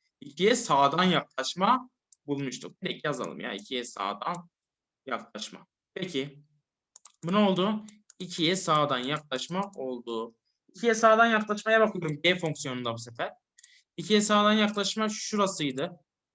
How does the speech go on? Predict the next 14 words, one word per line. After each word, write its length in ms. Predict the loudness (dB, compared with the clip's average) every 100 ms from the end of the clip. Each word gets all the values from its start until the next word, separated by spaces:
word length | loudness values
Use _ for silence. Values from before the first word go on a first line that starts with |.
| _ _
Şurasıydı. 680 | -6 -4 -2 -4 -4 -4 -6 -10 _ _ _ 0
Yani 160 | 0
x 220 | -2 0
artı 280 | 4 4 2
iki. 340 | -4 -4 -6 -6
Sonuca 420 | -2 2 4 2
gittiğim 380 | 0 -2 -2 -2
için 240 | -2 0
direkt 320 | 0 0 -4
x 160 | -14 -2
gördüğüm 280 | -2 0 -4
yere 160 | -4
iki 200 | -6 0
yaz. 340 | 2 2 -2